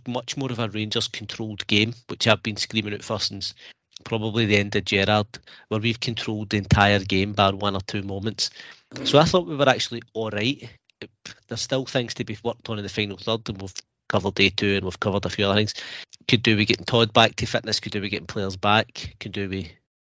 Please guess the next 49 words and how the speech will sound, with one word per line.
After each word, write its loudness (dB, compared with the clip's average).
fucking -10
signings 0
up 0
there 2
to -2
improve? -2
But 4
I, 6
I 8
thought -2
we -4
were 0
actually -2
okay -4
for -14
the -10
most -10
part. 0
Now, -4
if -8
you'd -6
asked 2
me -2
this -2
at -10
seventy-five -6
minutes, -8
I'd -10
have -8
been -8
saying -6
the -10
complete -10
opposite. -6
But -8
on -2
reflection, -4
there -12
was -2
a -2
partner 4
play, -6
we -8
stuck -6
to -2
it, -4
we -14
kept -2
going, -10